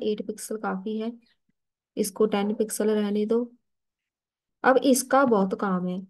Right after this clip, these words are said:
इसको आप आउटसेट कर दो। आउटसेट वैसे यहाँ पे है नहीं, लेकिन इस, इसके साथ क्या होगा, यहाँ पर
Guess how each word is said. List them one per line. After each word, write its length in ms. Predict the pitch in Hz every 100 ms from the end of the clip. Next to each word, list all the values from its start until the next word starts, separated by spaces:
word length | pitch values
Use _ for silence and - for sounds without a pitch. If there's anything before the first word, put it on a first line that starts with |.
| - -
इसको 340 | 233 - 262 254
आप 260 | 226 226 -
आउटसेट 520 | 208 202 - 233 233 240
कर 180 | 208 175
दो। 180 | 190 233 - _ _ _ _ _ _ _ _ _ _ -
आउटसेट 500 | 208 214 - 233 233
वैसे 280 | 226 214 226
यहाँ 180 | 214 208
पे 100 | 233
है 260 | 202 190 202
नहीं, 220 | 214 240 - _ _ -
लेकिन 220 | 233 277
इस, 100 | 269 -
इसके 260 | 254 - 294
साथ 180 | 294 277
क्या 120 | 294
होगा, 180 | 277 302
यहाँ 220 | 285 240
पर 120 | 285